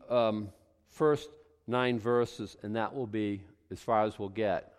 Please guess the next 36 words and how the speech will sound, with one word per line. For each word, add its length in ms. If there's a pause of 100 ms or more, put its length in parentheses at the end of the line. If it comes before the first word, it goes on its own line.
I 140
hope 220
we'll 100
get 200
that 220
far. 320 (560)
"This 260
know 160
also, 460
that 180
in 60
the 80
last 360 (200)
days 340
perilous 480
times 380
shall 220
come, 340
for 120
men 280
shall 240
be 100
lovers 400
of 160
their 180
own 200
selves, 500 (480)
covetous, 720 (280)
boasters, 680 (320)
proud, 560 (320)
blasphemers, 880 (260)
disobedient 680
to 80
parents, 560 (380)
unthankful, 840
unholy, 640